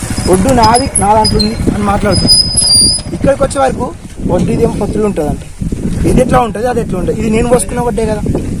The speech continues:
ఉం? ఇది నేను ఒడ్డు పోసుకున్నాను, అది కూడా ఆయన్నే పోసుకున్నాడు. మరి అది కూడా పొత్తులు ఉండాలి కదా, పొత్తులు ఉండగా ఇదేమో పొత్తులు ఉంటుందంట. ఆ? నాకు వచ్చేసి ఈ పేపర్ మీద అద్దులు, అద్దులు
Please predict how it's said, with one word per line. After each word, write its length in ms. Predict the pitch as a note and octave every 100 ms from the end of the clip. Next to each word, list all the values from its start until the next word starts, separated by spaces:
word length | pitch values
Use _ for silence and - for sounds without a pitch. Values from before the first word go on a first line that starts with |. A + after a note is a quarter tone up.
| - - - - - -
ఉం? 80 | - - - - - -
ఇది 180 | -
నేను 260 | B3 D4 D4+
ఒడ్డు 160 | C#4 B3+
పోసుకున్నాను, 480 | A#3 - E3 D3+ F3 F3+ F#3+ - - G3
అది 160 | A3+
కూడా 180 | C4+ D4+
ఆయన్నే 240 | C#4+ D4
పోసుకున్నాడు. 420 | D#4 C4 - - - _ - - - - -
మరి 120 | A3+
అది 120 | A#3+ C4+
కూడా 140 | D4+
పొత్తులు 340 | B3+ B3 D4
ఉండాలి 180 | D4+ A3+
కదా, 120 | - - - - - - - -
పొత్తులు 240 | F#3+ A#3 A3+
ఉండగా 240 | F#3 D#3+ - - - - - -
ఇదేమో 260 | G3+ C4
పొత్తులు 340 | D4+ A#3 B3 B3
ఉంటుందంట. 300 | G#3+ F#3+ - - - - - - -
ఆ? 100 | - - - - - -
నాకు 340 | F#3 F#3+ -
వచ్చేసి 460 | B3 A#3 G3+ G3 G#3+ - - - -
ఈ 60 | G#3+
పేపర్ 420 | - A#3 A3+ A#3+
మీద 200 | A3+ A3
అద్దులు, 360 | A#3+ F3+ G#3+ G#3+ F3
అద్దులు 400 | F3 E3 A3